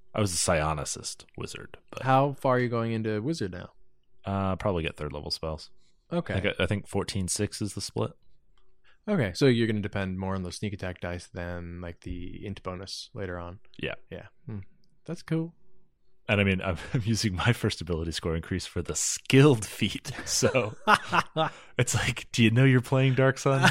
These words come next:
Speaker 1: Do you know?
Speaker 2: <laughs> Are you sure you don't wanna just dip three levels for Bard? Or <laughs> I would never put the character that I'm currently playing in Dark Sun, like, on display for the Forge because it's just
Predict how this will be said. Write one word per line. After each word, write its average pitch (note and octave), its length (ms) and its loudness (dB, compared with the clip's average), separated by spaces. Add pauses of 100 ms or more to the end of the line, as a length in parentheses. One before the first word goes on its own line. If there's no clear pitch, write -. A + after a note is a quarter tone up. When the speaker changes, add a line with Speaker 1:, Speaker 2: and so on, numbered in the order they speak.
Speaker 1:
Do C3 80 8
you A#2+ 180 12
know? C3 540 8 (200)
Speaker 2:
<laughs> - 200 -8
Are E3+ 160 8
you G3 160 4
sure A3+ 220 -2
you G#3+ 100 2
don't G3+ 120 4
wanna G3 180 2
just D3+ 200 0
dip E3 240 -2
three E3 140 4
levels D#3+ 340 0
for A2 180 -2
Bard? D#3 580 0
Or B2+ 160 -6 (440)
<laughs> - 480 -2 (1500)
I B2+ 140 2
would B2+ 200 4
never A#2 320 2
put G#2 300 -4 (180)
the G2+ 80 -10
character G#2 300 -2
that G2 80 0
I'm G2 100 -4
currently G#2+ 320 -6
playing A#2 220 -4
in A#2 80 -6
Dark B2+ 200 -2
Sun, D#3+ 320 -4 (320)
like, F#2+ 180 -8 (120)
on G2+ 220 0
display F#2+ 600 -4 (240)
for - 120 -6
the G2 80 -4
Forge G2+ 500 -4
because G2 340 -6
it's F#2+ 180 -12
just - 300 -4